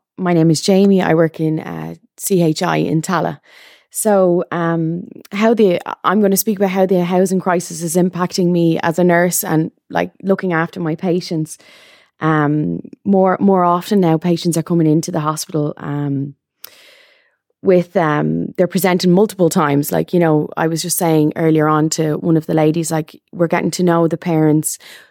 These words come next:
so well now for all the wrong reasons. You know, we're having children coming in that are six months old,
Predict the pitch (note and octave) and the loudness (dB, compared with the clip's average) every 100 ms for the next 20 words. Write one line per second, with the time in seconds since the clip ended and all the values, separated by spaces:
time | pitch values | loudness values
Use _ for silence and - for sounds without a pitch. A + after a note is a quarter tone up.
0 | _ - - G3+ G3+ F3 E3+ E3+ D#3+ D#3+ | _ -8 0 2 2 2 2 2 2 0
1 | F3+ - F3 E3 D#3 D#3 D#3 D#3 D3+ D#3 | 0 0 0 2 2 2 2 2 2 0
2 | D3+ - - E3 D#3 E3 D#3+ F3 E3+ D#3+ | -2 -2 0 2 2 2 0 0 0 -2
3 | - F3+ E3+ E3 E3 E3+ D#3 D3+ D3 D3+ | 0 0 0 -2 0 0 2 2 0 -4
4 | D3+ - F3+ - F3 D#3+ E3+ D3+ D3+ D3+ | -6 -4 -4 -2 -2 -2 0 0 0 0